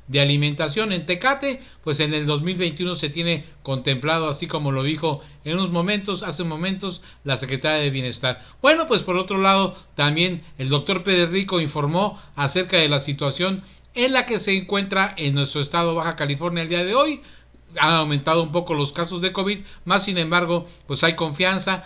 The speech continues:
hay que seguirnos resguardando. Ponme el video, por favor.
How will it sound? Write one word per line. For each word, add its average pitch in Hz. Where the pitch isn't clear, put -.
hay 139
que 143
seguirnos 151
resguardando. 196
Ponme 185
el 180
video, 190
por 190
favor. 208